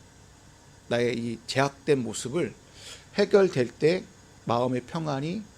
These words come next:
찾아오지 않을까 생각해 보았습니다. 학창 시절에 여러분 숙제를 열심히 해갔는지 안 했는지 잘 모르겠는데요.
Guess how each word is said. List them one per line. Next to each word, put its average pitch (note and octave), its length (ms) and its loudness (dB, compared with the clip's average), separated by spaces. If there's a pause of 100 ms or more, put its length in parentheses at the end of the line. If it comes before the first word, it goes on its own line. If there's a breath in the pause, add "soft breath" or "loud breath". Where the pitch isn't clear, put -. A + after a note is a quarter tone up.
(260)
찾아오지 F#3+ 500 -2
않을까 A#2 640 -4
생각해 - 420 -10
보았습니다. - 640 -10 (800 loud breath)
학창 - 300 6
시절에 D#3 640 6 (200)
여러분 C#3+ 180 2
숙제를 E3+ 340 4
열심히 C#3 300 6
해갔는지 D#3+ 340 2
안 B2+ 120 0
했는지 B2 280 -2
잘 A#2+ 100 -2
모르겠는데요. A2+ 760 -4